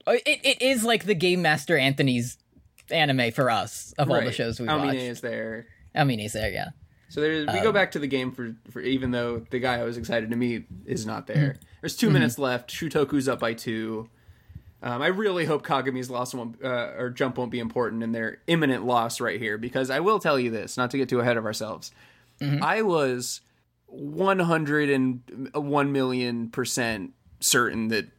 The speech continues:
Speaker 2: they were gonna lose. Saren was gonna lose.
Speaker 1: Mm-hmm.
Speaker 2: 'Cause I thought this was gonna be another Aoba Josai situation where it's like, you gotta set up the big bad. These three, the three epic teams win every time, like,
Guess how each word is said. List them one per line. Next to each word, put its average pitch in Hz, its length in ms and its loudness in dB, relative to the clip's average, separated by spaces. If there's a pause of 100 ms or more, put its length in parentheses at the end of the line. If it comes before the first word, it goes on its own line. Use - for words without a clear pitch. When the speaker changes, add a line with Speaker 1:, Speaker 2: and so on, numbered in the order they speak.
(840)
Speaker 2:
they 131 100 6
were 117 120 2
gonna 107 180 0
lose. 82 280 -2
Saren 113 380 2
was - 140 -6
gonna 98 120 -4
lose. 76 380 -4 (380)
Speaker 1:
Mm-hmm. 170 400 2
Speaker 2:
'Cause 262 140 0
I 185 80 4
thought 180 200 2
this 170 140 -4
was 151 140 -6
gonna 147 180 -2
be 143 140 0
another 127 460 2
Aoba 120 240 0
Josai 117 420 -2
situation 113 440 -8
where 113 60 -6
it's 110 80 -8
like, 110 160 -8
you 123 60 -4
gotta 127 200 2
set 123 160 2
up 120 120 -4
the 120 60 -6
big 117 200 -2
bad. 113 460 -6 (300)
These 190 200 0
three, 196 240 2
the 165 100 -2
three 180 240 0
epic 151 300 0
teams 143 340 -2
win 135 220 2
every 131 340 2
time, 127 340 0
like, 120 220 -2